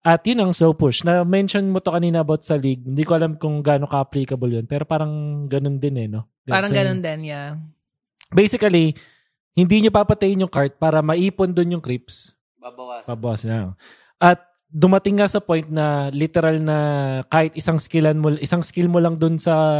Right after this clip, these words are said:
Speaker 2: Mm-mm.
Speaker 1: cart, tas alis ka na, after thirty seconds, lamang na yung lane na yun.
Speaker 2: Ah,
Speaker 1: Mga
Speaker 2: yeah,
Speaker 1: ganun.
Speaker 2: yeah. Slow push.
Speaker 1: So, eto yung ginawa ni,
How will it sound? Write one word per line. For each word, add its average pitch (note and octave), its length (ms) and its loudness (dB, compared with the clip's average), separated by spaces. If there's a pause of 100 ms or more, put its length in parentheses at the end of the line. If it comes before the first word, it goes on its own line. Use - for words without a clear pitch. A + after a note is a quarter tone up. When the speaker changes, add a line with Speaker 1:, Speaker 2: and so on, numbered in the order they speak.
(380)
Speaker 2:
Mm-mm. F#3+ 220 -8
Speaker 1:
cart, D#3 320 2
tas C#3+ 160 -2
alis D#3+ 240 -4
ka D#3+ 100 0
na, B2+ 300 -2 (960)
after D#3+ 400 0
thirty E3 320 -4
seconds, D#3 480 -6
lamang D3 260 -8
na C#3+ 100 -6
yung C3 140 -6
lane A#2 160 -8
na G#2+ 140 -8
yun. G2+ 180 -8
Speaker 2:
Ah, F3+ 80 -4 (140)
Speaker 1:
Mga E3+ 80 -4
Speaker 2:
yeah, - 0 - (160)
Speaker 1:
ganun. D#3+ 100 -8
Speaker 2:
yeah. D3+ 180 -12 (200)
Slow F3+ 220 -8
push. D#3 340 -14
Speaker 1:
So, - 140 0 (340)
eto F#3+ 160 -2
yung A#3+ 100 -2
ginawa E3+ 220 2
ni, F#3 320 0